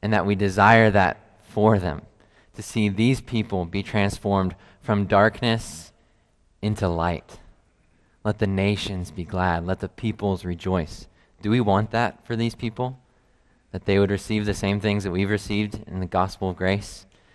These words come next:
That they would sing praises and rejoice around the throne one day?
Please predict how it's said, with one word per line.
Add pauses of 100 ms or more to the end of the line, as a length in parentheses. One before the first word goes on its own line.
(200)
That
they
would (300)
sing
praises
and
rejoice
around
the
throne (640)
one
day?